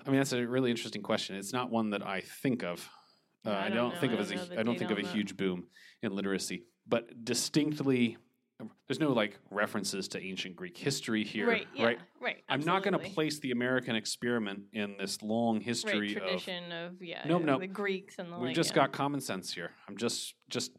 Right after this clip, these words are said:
Speaker 1: plain
Speaker 2: Yeah,
Speaker 1: facts.
Speaker 2: plain language.
Speaker 1: Which, to be clear, continues to be an important element of American
Speaker 2: Oh,
Speaker 1: political
Speaker 2: absolutely.
Speaker 1: style.
Speaker 2: I mean, when I read this, I was
Speaker 1: Yeah, I
Speaker 2: like,
Speaker 1: hope you
Speaker 2: I could see someone saying this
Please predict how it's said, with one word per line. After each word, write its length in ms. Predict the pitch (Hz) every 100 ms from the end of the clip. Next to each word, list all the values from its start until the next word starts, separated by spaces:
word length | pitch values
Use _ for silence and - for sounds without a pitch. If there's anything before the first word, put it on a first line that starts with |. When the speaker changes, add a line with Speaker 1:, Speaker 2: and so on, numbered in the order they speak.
| _ _ -
Speaker 1:
plain 260 | 135 127
Speaker 2:
Yeah, 60 | 123
Speaker 1:
facts. 300 | - 214 202
Speaker 2:
plain 40 |
language. 420 | 180 170 170 180 -
Speaker 1:
Which, 420 | - 170 175 - - _ _ _ _ _ _ _ -
to 100 | -
be 540 | 117 131 131 131 127 123
clear, 640 | - - 269 165 104 104 101 -
continues 580 | - 127 127 160 151 143
to 100 | -
be 120 | 123 123
an 80 |
important 480 | 113 104 135 117 113
element 360 | 117 120 107 104
of 100 | 101
American 520 | 98 98 104 104 104
Speaker 2:
Oh, 80 | 98
Speaker 1:
political 300 | 107 98 101
Speaker 2:
absolutely. 240 | 92 - 110 120
Speaker 1:
style. 60 | 180 185
Speaker 2:
I 40 |
mean, 180 | 196 185
when 100 | 180
I 100 | 160
read 200 | 180 220
this, 240 | 165 -
I 100 | 165
was 100 | 160
Speaker 1:
Yeah, 80 | 117
I 20 |
Speaker 2:
like, 60 | 98
Speaker 1:
hope 180 | 123 -
you 120 | 95
Speaker 2:
I 220 | 170 170 - _ _ 180
could 280 | 160 160
see 240 | - - 185
someone 320 | 180 170 156
saying 360 | - 180 175 170
this 260 | 165 -